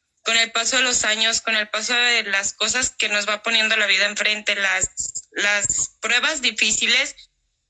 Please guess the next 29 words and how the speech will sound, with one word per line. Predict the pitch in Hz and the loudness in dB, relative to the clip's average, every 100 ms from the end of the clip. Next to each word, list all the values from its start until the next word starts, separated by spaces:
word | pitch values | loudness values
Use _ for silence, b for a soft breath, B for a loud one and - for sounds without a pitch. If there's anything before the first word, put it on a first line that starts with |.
| - | -4
creo, | 240 247 - _ _ - | -2 -2 -6 _ _ -2
creo | 311 392 - | 2 2 2
que | 330 | 2
eso | 311 311 | 2 0
nos | 294 - - | 0 -2 0
llena | 220 240 254 | 2 2 0
de, | 262 233 196 180 - | 0 0 2 0 -2
de | 208 | -4
sabiduría, | - 226 220 208 202 208 175 | -2 -4 -4 -2 0 2 2
nos | 170 185 | 0 0
llena | 196 202 | 0 2
de | 226 | 2
sabiduría, | - 214 180 190 190 208 220 | 0 0 0 0 2 2 2
de | 220 | 0
conocimiento, | 208 190 180 196 190 196 202 | -2 -2 0 0 0 -2 0
de | 226 | -2
aprendizaje, | 214 196 185 185 202 202 - 247 302 B B B B _ | 0 -2 -2 -2 0 0 0 -2 -4 B B B B _
y | - 233 | -2 0
vas | 233 240 | 0 -2
superando | 285 247 226 226 226 | -2 0 2 2 2
esas | 233 233 254 - | 0 0 -2 -4
pruebas | - 226 226 247 | -2 -2 0 -4
tan | - 220 | -4 -4
difíciles | 220 220 214 214 220 - | -2 -2 -2 0 -2 0
que | 208 | 0
se | 202 214 | 0 0
te | 196 | 0
van | 202 214 | 0 -2
poniendo | 220 220 220 214 214 233 269 | -2 0 2 2 0 -2 -4